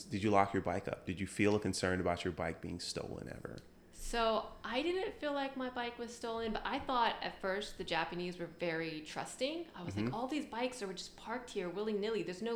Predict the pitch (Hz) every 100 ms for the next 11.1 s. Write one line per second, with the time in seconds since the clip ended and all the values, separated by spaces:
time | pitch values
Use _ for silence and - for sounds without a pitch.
0 | 208 185 269 - - 151 - - - -
1 | - - - - 277 262 269 240 - 190
2 | 180 - - 233 240 233 214 170 165 190
3 | 226 208 - - 185 170 - - - 311
4 | 175 - - - - - - 190 180 180
5 | 180 - 254 254 202 - - 285 254 190
6 | 170 - 175 175 170 214 180 185 - 160
7 | 269 208 - - - - - - - -
8 | - - - 214 185 175 170 180 190 185
9 | 170 175 185 - - 180 175 175 170 170
10 | 180 190 190 196 - 320 339 208 180 160
11 | 151